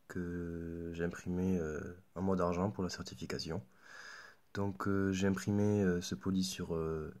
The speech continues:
mon imprimante trois D qui est une Micro Delta Rework de chez Motion Tech. Euh, donc, j'ai décidé de l'imprimer en,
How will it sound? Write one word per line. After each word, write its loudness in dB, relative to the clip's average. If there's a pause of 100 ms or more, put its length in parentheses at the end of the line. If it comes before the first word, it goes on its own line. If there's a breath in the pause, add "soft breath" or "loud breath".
(600)
mon 2
imprimante 0
trois 0
D 2
qui -4
est -6
une 0
Micro -2
Delta -4
Rework -2
de -6
chez -4
Motion -4
Tech. -2 (1300 loud breath)
Euh, 2
donc, 0
j'ai 2
décidé 4
de 4
l'imprimer 4
en, 0